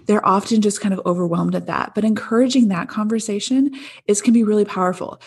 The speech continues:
So a student needs to know, when I'm looking at my financial aid options or as I'm applying to schools, am I responsible for a hundred percent of this? Are my parents going to be helping? And just knowing that answer,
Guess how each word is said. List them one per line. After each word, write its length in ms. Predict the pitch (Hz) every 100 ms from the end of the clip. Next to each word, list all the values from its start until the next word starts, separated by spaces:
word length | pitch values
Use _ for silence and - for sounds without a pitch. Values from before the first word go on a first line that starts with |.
| -
So 140 | - 254
a 40 |
student 360 | 247 277 285 247
needs 200 | 226 220
to 120 | -
know, 320 | 190 202 214
when 140 | 185 190
I'm 100 | 196
looking 260 | 220 254
at 60 | 285
my 140 | 220
financial 420 | 202 190 180 180 165
aid 80 |
options 540 | 170 185 - 247 247 240
or 100 | 185
as 160 | 185
I'm 80 | 220
applying 380 | 220 208 202 190
to 80 | 175
schools, 440 | - 170 175 220
am 120 | 196 202
I 140 | 208
responsible 680 | 311 320 - 240 185 - 226
for 140 | 214
a 60 | 190
hundred 260 | - 180 180
percent 340 | 185 - -
of 80 | -
this? 400 | - - - - - - - - - -
Are 80 | 208
my 140 | 247
parents 420 | 247 208 233 247
going 220 | - 202 190
to 60 |
be 80 | 175
helping? 500 | 160 - - - - - - -
And 160 | - 226
just 200 | 269 247
knowing 340 | 220 226 269
that 260 | 220 190 196
answer, 540 | 170 170 175 226 262